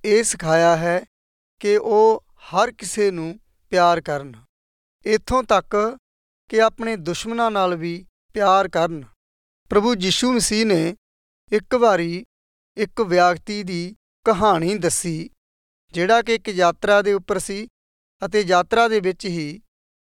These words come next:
ਡਾਕੂਆਂ ਨੇ ਉਹਦੇ ਉੱਤੇ ਹਮਲਾ ਕਰ ਦਿੱਤਾ ਅਤੇ ਉਸ ਨੂੰ ਬੁਰੀ ਤਰ੍ਹਾਂ ਕੁੱਟਿਆ। ਇੱਕ ਆਦਮੀ ਜੋ ਕਿਸੇ ਹੋਰ ਜਾਤੀ ਦਾ ਸੀ, ਉਸ ਆਦਮੀ ਨੂੰ ਦੇਖਿਆ ਜਿਹਦੇ ਉੱਤੇ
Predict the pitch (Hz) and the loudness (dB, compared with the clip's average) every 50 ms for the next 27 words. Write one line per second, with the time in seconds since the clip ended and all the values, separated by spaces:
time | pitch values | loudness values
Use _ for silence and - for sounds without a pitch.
0 | _ _ - 160 170 175 185 185 - 226 240 233 226 226 233 226 233 - - 226 | _ _ -6 0 2 2 2 2 0 -2 0 0 0 0 0 -2 -4 -6 -4 -2
1 | 214 220 240 233 214 180 - 214 208 175 170 170 170 170 180 190 185 208 202 190 | 0 2 2 2 2 0 0 0 0 0 0 -2 0 2 2 2 2 2 -2 -2
2 | 185 196 202 180 - 220 214 214 233 - _ _ _ _ _ _ _ _ _ _ | -2 -4 -6 -6 -2 0 0 0 0 -4 _ _ _ _ _ _ _ _ _ _
3 | - 208 196 170 240 240 233 220 - 247 233 240 240 240 226 185 175 202 220 247 | -2 -2 0 2 4 4 4 4 2 -2 -2 -2 -4 -4 -6 -6 -6 -4 -2 -2
4 | 262 247 - 240 214 202 202 202 202 180 - 196 170 _ - 170 165 160 156 151 | -2 0 2 2 4 4 4 2 0 -4 -8 -14 -14 _ -6 -6 -4 -4 -6 -8
5 | 156 - _ _ _ _ _ _ _ _ _ _ - 202 202 190 - 233 214 202 | -10 -12 _ _ _ _ _ _ _ _ _ _ -4 -4 -4 0 2 2 2 2
6 | 190 180 185 190 190 185 190 202 220 - _ _ _ _ _ _ _ _ _ - | 2 0 -2 -6 -6 -6 -6 -8 -10 -14 _ _ _ _ _ _ _ _ _ -2
7 | - 190 202 185 - 202 - - 208 202 170 175 180 180 185 185 190 190 190 _ | 2 2 2 2 0 -4 0 2 2 2 4 4 2 4 4 4 4 2 -2 _
8 | _ _ _ - 170 147 180 170 165 - 202 202 185 196 180 165 - - 160 147 | _ _ _ -12 -2 2 2 2 2 0 -6 -2 0 2 2 2 0 -4 -8 -10
9 | 160 - _ _ _ _ _ _ _ _ _ _ - 233 226 - 240 214 202 202 | -10 -14 _ _ _ _ _ _ _ _ _ _ -8 -6 -4 0 2 4 4 4
10 | 202 190 208 208 220 220 220 214 170 170 160 - - - 190 180 175 185 - _ | 2 0 -2 -6 -6 -4 -6 -6 -4 -4 -6 -6 -4 -2 0 0 0 0 -4 _
11 | _ _ _ _ _ _ _ - 160 156 196 220 226 247 214 190 175 - - - | _ _ _ _ _ _ _ -16 -12 -8 -8 -2 4 4 4 4 4 0 -2 0
12 | 190 180 170 175 190 | 2 2 4 2 0